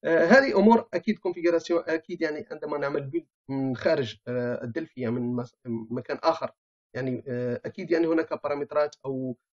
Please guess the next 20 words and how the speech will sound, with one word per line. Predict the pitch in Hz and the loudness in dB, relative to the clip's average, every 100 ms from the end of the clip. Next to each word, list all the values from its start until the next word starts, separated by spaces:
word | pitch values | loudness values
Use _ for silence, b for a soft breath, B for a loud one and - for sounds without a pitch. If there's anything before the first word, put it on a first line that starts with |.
| _ _ _ _ - | _ _ _ _ -10
آه، | 139 135 135 135 131 135 131 131 127 | -6 -4 -2 -2 -2 0 0 2 2
يعني، | 151 156 160 - | 2 0 -4 -2
لابد | 165 170 208 | 0 2 4
من، | 170 170 160 | 4 4 0
آه، | 151 147 143 139 135 127 151 | -4 -4 -2 -2 -2 -2 0
إضافة، | 156 151 _ - | 0 0 _ -10
كما | 139 131 | -8 -8
تلاحظون | 131 139 131 123 | -10 -8 -6 -4
هنا، | 117 117 | -2 -4
فايرداك، | - 123 120 170 170 - | -6 -8 -6 -2 -2 -2
هنا | 123 - 120 | -8 -8 -8
أريليس، | 131 165 180 - | -8 -8 -6 -8
يعني، | 139 117 135 | -8 -10 -14
مكتبات، | - 147 165 165 _ - 147 - | -12 -2 -2 -2 _ -12 -12 -4
هناك | 143 - 127 | -4 -2 -4
باكيج، | 143 - 190 190 175 156 | -6 -6 -2 -2 -2 -6
لابد | - 165 _ - | -8 -10 _ -20
دي | |
بي | - | -18
كا. | 160 151 | -14 -14